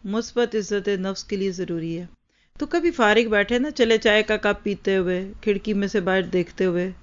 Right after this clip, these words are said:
आसमान की वसतों पे नज़रें रखते हुए पूछा करें खुद से, "क्या मैं खुद को पसंद करती हूँ?"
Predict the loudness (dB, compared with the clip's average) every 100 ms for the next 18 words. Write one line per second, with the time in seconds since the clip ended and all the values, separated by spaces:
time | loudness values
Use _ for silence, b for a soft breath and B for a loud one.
0 | -20 -20 _ _ _ _ -2 2 2 2
1 | 0 2 0 0 0 -2 -4 0 4 4
2 | 4 2 2 0 0 0 0 -2 0 0
3 | -2 -4 -4 -2 -4 -6 -8 -10 -14 -14
4 | -18 -20 -20 _ _ _ _ _ _ _
5 | -2 2 2 0 -2 -2 -2 -4 -4 -4
6 | -8 -8 -10 -10